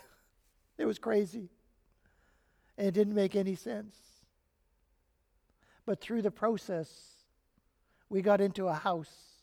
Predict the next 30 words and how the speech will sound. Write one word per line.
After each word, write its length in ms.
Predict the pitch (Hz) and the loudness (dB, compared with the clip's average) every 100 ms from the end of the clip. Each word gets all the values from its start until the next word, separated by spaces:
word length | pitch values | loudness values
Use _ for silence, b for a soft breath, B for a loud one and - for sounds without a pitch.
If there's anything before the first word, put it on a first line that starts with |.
| _ _ _ _ _ _ _ _ _ _ _ _ _ | _ _ _ _ _ _ _ _ _ _ _ _ _
through 140 | 208 | -4
Native 260 | 170 170 185 | 0 2 2
Housing. 540 | 170 175 151 156 151 - _ _ _ _ _ _ _ _ _ _ _ _ _ _ _ _ _ _ _ _ _ _ _ _ _ _ _ _ _ _ _ - | 0 -2 -2 -8 -10 -16 _ _ _ _ _ _ _ _ _ _ _ _ _ _ _ _ _ _ _ _ _ _ _ _ _ _ _ _ _ _ _ -6
And 100 | 170 | -4
because 380 | 170 202 190 | 0 4 4
we 140 | 170 185 | 4 4
were 200 | 175 160 | 4 2
literally 420 | 165 180 170 165 | 2 2 2 2
on 180 | 165 160 | 2 0
the 100 | 147 | -4
street 360 | - - 185 | -6 -2 -2
and 100 | 190 | 0
had 100 | 151 | -2
no 120 | 151 156 | -2 -4
place 280 | 170 156 | -4 -6
to 100 | - | -6
go, 380 | - 165 139 131 - b b - | -6 -4 -4 -6 -12 b b -4
we 160 | 175 | -2
got 280 | 156 147 156 - _ _ _ _ _ _ | 2 0 -2 -10 _ _ _ _ _ _
bumped 260 | 160 156 - | -8 -8 -8
to 60 | |
the 100 | 196 | -10
top 340 | 139 - 165 - | -8 -6 -6 -8
of 100 | 208 | -10
the 100 | 143 | -6
list. 640 | 139 139 143 - _ _ _ _ _ _ _ _ _ _ _ _ _ _ | -6 -8 -14 -20 _ _ _ _ _ _ _ _ _ _ _ _ _ _
And 120 | - 156 | -8 -6
it 60 | |
was 160 | 156 143 | -6 -8
just 340 | 170 151 - | -6 -8 -10